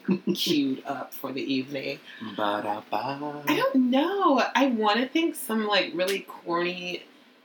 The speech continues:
Speaker 1: things, but, so I just watched an episode of Insecure last night, and this wasn't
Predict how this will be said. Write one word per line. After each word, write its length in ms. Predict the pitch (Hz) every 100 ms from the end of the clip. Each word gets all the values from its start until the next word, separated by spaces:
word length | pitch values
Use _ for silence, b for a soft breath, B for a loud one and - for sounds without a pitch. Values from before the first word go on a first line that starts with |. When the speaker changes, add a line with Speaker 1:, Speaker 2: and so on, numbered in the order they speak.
| _ _ _
Speaker 1:
things, 760 | 175 165 165 214 254 285 294 - -
but, 300 | 180 175 165 -
so 180 | - 185
I 80 | 180
just 180 | 190
watched 260 | 190 185 -
an 80 | 175
episode 280 | 175 180 175
of 140 | 170
Insecure 480 | 165 - - 170 170
last 280 | 175 - -
night, 200 | 180 170
and 100 | 220
this 160 | 240
wasn't 300 | 302 320 311